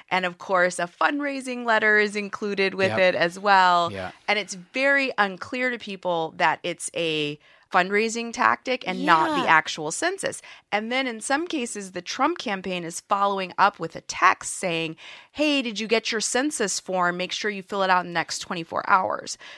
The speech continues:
Speaker 1: So, um, be aware that the census is coming. You will not be asked for any money
Speaker 2: No.
Speaker 1: from the census.
Speaker 3: That's a good thing to
Speaker 1: It
Speaker 3: say
Speaker 1: will
Speaker 3: out loud.
Speaker 1: not be about Donald Trump. And thank you, Katie Porter, for, for calling this out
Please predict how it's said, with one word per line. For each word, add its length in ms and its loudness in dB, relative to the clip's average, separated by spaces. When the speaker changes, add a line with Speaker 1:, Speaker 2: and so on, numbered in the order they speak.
Speaker 1:
So, 600 4
um, 360 6
be 180 0
aware 540 2
that 460 4
the 140 -6
census 640 -4
is 440 -2
coming. 480 -2
You 280 -10
will 140 0
not 260 -2
be 120 -2
asked 300 -6
for 140 -6
any 260 -10
money 420 -2
Speaker 2:
No. 100 -6
Speaker 1:
from 200 4
the 100 2
census. 640 0
Speaker 3:
That's 200 -4
a 40 -12
good 140 -4
thing 160 -4
to 80 0
Speaker 1:
It 80 0
Speaker 3:
say 120 -4
Speaker 1:
will 140 6
Speaker 3:
out 60 4
loud. 80 0
Speaker 1:
not 260 6
be 160 2
about 380 4
Donald 380 -2
Trump. 440 0
And 220 -2
thank 220 -2
you, 100 -8
Katie 300 -8
Porter, 460 0
for, 460 2
for 120 -6
calling 500 0
this 240 -6
out 400 6